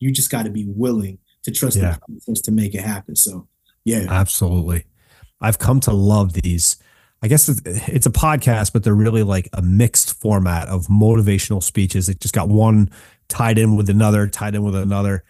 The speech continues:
Speaker 2: And I'll tell you, of all the ones that I tr-, and I, all the ones that you said, a hundred percent. But when Doctor Eric Thomas speaks, there's
Speaker 1: Yeah.
Speaker 2: just something that it, like, shoots lightning bolts up, man. And I, I can't,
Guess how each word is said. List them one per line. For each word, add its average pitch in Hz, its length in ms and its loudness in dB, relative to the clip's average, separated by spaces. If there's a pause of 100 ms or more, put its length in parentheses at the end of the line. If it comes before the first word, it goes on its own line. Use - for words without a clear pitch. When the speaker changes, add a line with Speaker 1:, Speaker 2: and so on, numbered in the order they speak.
(420)
Speaker 2:
And 98 100 -6
I'll 110 140 -4
tell 113 220 0
you, 92 260 -2 (140)
of 92 120 -8 (140)
all 127 220 2
the 127 80 4
ones 117 240 4
that 98 100 2
I 101 60 0
tr-, 104 140 -4
and 101 100 0
I, 104 140 0 (220)
all 135 120 2
the 131 80 6
ones 123 180 4
that 110 80 4
you 110 140 4
said, 110 260 2
a 90 60 -4
hundred 113 340 -4
percent. 110 480 -4 (440)
But 95 80 -10
when 92 180 -4
Doctor 135 300 -2
Eric 143 240 -4
Thomas 107 340 -4
speaks, - 640 -2 (200)
there's 113 300 2
Speaker 1:
Yeah. 117 80 2
Speaker 2:
just - 200 0
something 120 460 0
that 95 320 -4 (120)
it, 104 220 -18
like, 95 300 -4 (220)
shoots - 460 2
lightning 101 640 2
bolts 82 360 -2
up, 85 120 -8
man. 85 240 -6
And 101 40 2
I, 104 300 0
I 107 40 2
can't, 147 480 0